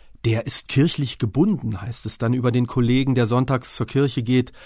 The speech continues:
und man sieht förmlich die eisernen Fesseln, die den armen Delinquenten binden und in seiner Lebenslust und seinem Denkhorizont einschnüren.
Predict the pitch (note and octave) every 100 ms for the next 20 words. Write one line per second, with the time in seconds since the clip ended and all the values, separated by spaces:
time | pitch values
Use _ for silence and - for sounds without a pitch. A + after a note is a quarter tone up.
0 | - - - - C3 C#3 C3+ A#2+ G3 G#3
1 | - C#3 C3+ C3 A#2+ C3+ - D3+ D3 C#3
2 | C3+ - C#3+ D3 C#3+ A#2+ A2 A#2 B2 A#2
3 | A2+ C3+ C3+ B2 B2 A#2+ A#2 - B2+ C3
4 | - A#2 C3+ C#3+ C3+ B2 A2+ A2+ G#2 A#2
5 | G#2+ A#2 A#2+ A#2+ D3 D3+ - C3+ C#3 -
6 | - G#2+ G#2 A2 G#2+ B2+ C#3 - D#3+ B2+
7 | - C3+ C#3 C#3+ D3 - - G#2+ G#2 G#2+
8 | B2+